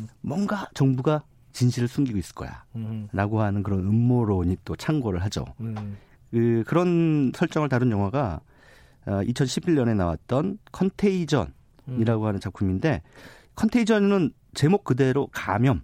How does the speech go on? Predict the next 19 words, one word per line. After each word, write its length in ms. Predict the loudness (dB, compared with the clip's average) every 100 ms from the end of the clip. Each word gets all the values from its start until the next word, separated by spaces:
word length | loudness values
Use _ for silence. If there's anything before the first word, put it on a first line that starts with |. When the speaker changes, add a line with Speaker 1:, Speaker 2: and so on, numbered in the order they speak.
| -8 _ _ _ -8
Speaker 1:
제목이 300 | 0 0 0
감염이라는 460 | -2 2 6 6 4
Speaker 2:
예. 40 |
Speaker 1:
뜻입니다. 480 | -2 -2 -2 -2 -4 -6 -14 -6
Speaker 2:
직접적이네요. 720 | 0 0 2 0 0 -4 0
Speaker 1:
예, 180 | 4 6
Speaker 2:
음. 120 | 4
Speaker 1:
예. 200 | 2 -2 -4
그 140 | -6
스티븐 460 | -4 0 2 4 2
소더버그라고, 1200 | 2 2 2 2 0 2 2 2 2 -2 -4 -8
뭐 240 | -4 -4 0
오션스 400 | 2 2 2 2
일레븐 320 | 0 0 -2
감독이죠. 520 | -2 -2 -4 -4 -4 -2
Speaker 2:
네. 300 | -4 -4 -4
Speaker 1:
어, 340 | -6 -6 -6 -8
미국에서는 600 | -4 -2 0 0 2 2
이렇게 240 | 2 0